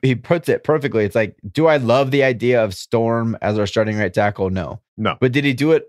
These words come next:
Speaker 1: all last year at a pretty high level as his first year as an N F L starter? And do I believe that those coaches probably got him better over the year? And now he might be, like, he could be better than he was last year, enough
Speaker 2: Yep.
Speaker 1: to the point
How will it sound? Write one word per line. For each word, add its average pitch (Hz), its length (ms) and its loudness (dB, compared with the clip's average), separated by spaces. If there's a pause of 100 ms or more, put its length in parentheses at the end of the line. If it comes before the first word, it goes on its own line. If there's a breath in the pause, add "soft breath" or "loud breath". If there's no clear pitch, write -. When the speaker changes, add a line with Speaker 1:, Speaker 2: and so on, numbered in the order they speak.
Speaker 1:
all 151 280 4
last 139 340 2
year 131 180 2
at 117 100 2
a 113 60 0
pretty 180 420 -2
high 139 180 2
level 123 340 2
as 117 140 2
his 113 140 -4
first - 420 -2
year 131 140 2
as 120 100 -4
an 107 80 -4
N 117 140 -2
F 120 120 -2
L 120 80 0
starter? 123 500 0 (280 loud breath)
And 120 140 0
do 151 160 4
I 147 100 4
believe 131 260 2
that 120 80 -6
those 110 180 0
coaches 127 360 0
probably 120 280 0
got 110 160 2
him 110 180 -2
better 110 340 0
over 143 180 0
the 147 100 -2
year? 165 380 0 (120)
And 113 360 -2 (360 soft breath)
now 131 260 0
he 131 140 0
might 127 380 0 (260)
be, 143 260 0
like, 120 340 -2
he 135 160 0
could 165 280 -2
be 135 140 2
better 180 300 4
than 123 120 0
he 113 100 0
was 104 220 0
last 107 240 -2
year, 127 180 2
enough 135 440 2
Speaker 2:
Yep. - 80 -20
Speaker 1:
to 143 100 -2
the 131 120 0
point 127 380 -2